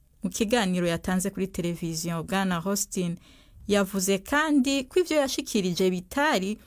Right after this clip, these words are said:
ukugerageza kugurisha imitungo y'igihugu.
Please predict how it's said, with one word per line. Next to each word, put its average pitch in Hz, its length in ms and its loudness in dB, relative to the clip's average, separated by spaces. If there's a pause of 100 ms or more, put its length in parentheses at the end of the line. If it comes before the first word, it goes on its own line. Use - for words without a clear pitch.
(240)
ukugerageza 240 760 4
kugurisha 226 880 2
imitungo 240 560 6
y'igihugu. 185 640 0